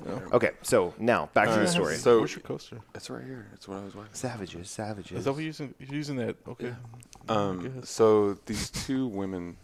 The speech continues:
Speaker 3: step out of the vehicle. One has, I'll go, one has no shoes.
Speaker 1: Barefoot.
Speaker 3: Cankles <laughs> the size of basketballs.
Speaker 2: Oh, my gosh.
Speaker 3: These are stout,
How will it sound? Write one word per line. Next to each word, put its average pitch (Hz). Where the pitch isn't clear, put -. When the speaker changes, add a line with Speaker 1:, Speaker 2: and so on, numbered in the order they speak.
Speaker 3:
step -
out 87
of 85
the 85
vehicle. 78
One 90
has, 87
I'll 92
go, 85
one 101
has 92
no 90
shoes. 98
Speaker 1:
Barefoot. 110
Speaker 3:
Cankles 113
<laughs> -
the -
size -
of -
basketballs. 104
Speaker 2:
Oh, 117
my 78
gosh. 85
Speaker 3:
These 92
are -
stout, -